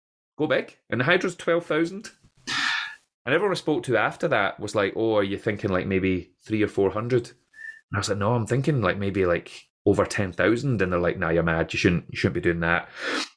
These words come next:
But the team at the S E C, at that campus, at the Hydro, were just like, "We can, we can do this. We can do something huge." And, um, it was incredibly stressful. Um,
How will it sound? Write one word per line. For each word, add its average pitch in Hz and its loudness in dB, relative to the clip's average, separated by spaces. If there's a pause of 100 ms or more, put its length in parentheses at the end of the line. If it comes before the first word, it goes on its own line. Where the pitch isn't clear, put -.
But 101 0
the 98 -2
team 120 0
at 107 0 (320)
the 98 2
S 98 2
E 98 0
C, 107 0
at 67 2
that 85 -2
campus, 107 -2
at - 2
the - -4
Hydro, 95 0
were 87 -2
just - -4
like, 87 2
"We 92 -2
can, 113 0
we 113 0
can 147 -4
do - -2
this. 98 0
We 110 0
can 120 -2
do 98 0
something 92 -2
huge." 90 -2 (760)
And, 113 0
um, 120 0 (1500)
it 117 -2
was 110 -2
incredibly 120 0
stressful. 127 -2 (380)
Um, 92 0